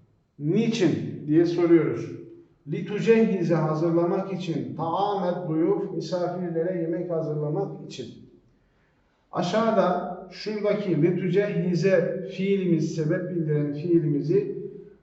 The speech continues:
maslara çevirip mef'ulün li eclihi yapıyoruz. Bakın. Anne gereçleri satın aldı çarşıdan. Niçin?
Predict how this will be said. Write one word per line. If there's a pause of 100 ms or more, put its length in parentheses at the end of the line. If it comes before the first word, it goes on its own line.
(420)
maslara
çevirip
mef'ulün
li
eclihi
yapıyoruz.
Bakın. (1040)
Anne (100)
gereçleri
satın
aldı
çarşıdan. (1000)
Niçin?